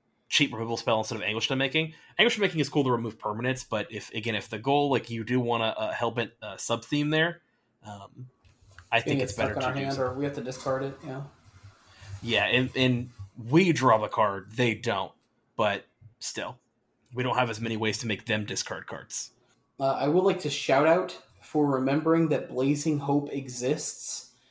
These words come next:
Speaker 2: Uh, a card so worthless in Ixalan Limited, and at
Speaker 1: Right.
Speaker 2: Uncommon,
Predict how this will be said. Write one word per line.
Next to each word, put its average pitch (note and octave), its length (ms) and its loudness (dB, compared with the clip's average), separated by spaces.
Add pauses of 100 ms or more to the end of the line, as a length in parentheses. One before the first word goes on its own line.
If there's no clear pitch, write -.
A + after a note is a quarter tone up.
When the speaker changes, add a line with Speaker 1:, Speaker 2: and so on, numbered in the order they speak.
(300)
Speaker 2:
Uh, B2+ 320 4
a C3 60 0
card D3+ 380 2
so - 680 6
worthless E3+ 840 4
in D3 140 0
Ixalan D3 540 2
Limited, D3+ 520 2 (260)
and D3+ 140 4
at D3+ 120 6
Speaker 1:
Right. G#2+ 80 2
Speaker 2:
Uncommon, D3+ 840 4